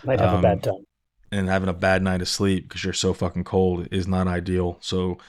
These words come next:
Speaker 2: knowing that, knowing what your bag's actually rated for, testing it in some cold weather where you're not on a ten-day elk hunt in the backcountry, um, or you're, you know, spike camping isn't, is important 'cause you don't wanna find out those lessons when you're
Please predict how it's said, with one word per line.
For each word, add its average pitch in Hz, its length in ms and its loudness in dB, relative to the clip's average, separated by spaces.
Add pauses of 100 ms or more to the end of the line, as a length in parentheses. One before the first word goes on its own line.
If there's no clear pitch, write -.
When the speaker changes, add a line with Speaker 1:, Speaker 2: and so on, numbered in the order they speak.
(120)
Speaker 2:
knowing 98 440 4
that, 87 380 -4
knowing 95 380 4
what 92 100 2
your 92 80 -2
bag's 90 320 0
actually 90 300 -2
rated 87 320 -4
for, 90 320 -6
testing 95 480 -2
it 92 60 2
in 87 100 -4
some 90 180 -2
cold 92 240 -2
weather 90 400 -2 (360)
where 95 120 0
you're 92 80 2
not 92 220 2
on 90 120 0
a 87 40 -4
ten-day 90 340 -4
elk 90 220 -6
hunt 92 280 -2 (140)
in 92 120 -4
the 85 60 -4
backcountry, 87 640 -4 (500)
um, 85 400 -2
or 95 120 -2
you're, 87 180 -4
you 98 200 2 (160)
know, 90 180 -2
spike 92 320 0
camping 90 500 -2
isn't, 95 220 -2
is 92 180 -4
important 92 460 -2
'cause - 120 -10
you 98 80 -2
don't 98 200 2
wanna 90 280 -2 (300)
find 95 240 2
out 90 160 0
those 90 180 -6
lessons 92 540 -4 (880)
when 98 220 4
you're 87 320 0